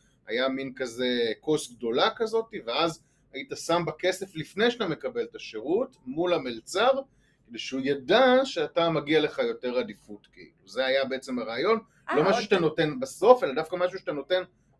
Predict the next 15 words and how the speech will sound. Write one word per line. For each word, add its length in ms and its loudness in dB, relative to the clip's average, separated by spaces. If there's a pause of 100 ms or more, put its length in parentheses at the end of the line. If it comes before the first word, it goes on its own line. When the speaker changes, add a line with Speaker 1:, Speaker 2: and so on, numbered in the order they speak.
Speaker 1:
בהתחלה, 720 2 (300)
Speaker 2:
כדי 240 -6
להבטיח 240 -4
Speaker 1:
כדי 80 -6
Speaker 2:
שיהיה. 160 6
Speaker 1:
להבטיח 640 8
שידאגו 540 0
לך. 240 2 (280)
Speaker 2:
וואי, 120 -4
מעניין. 200 -10
Speaker 1:
אז 80 -2
זה, 180 0
זה 200 6
תיאוריה 500 8
אחת, 440 0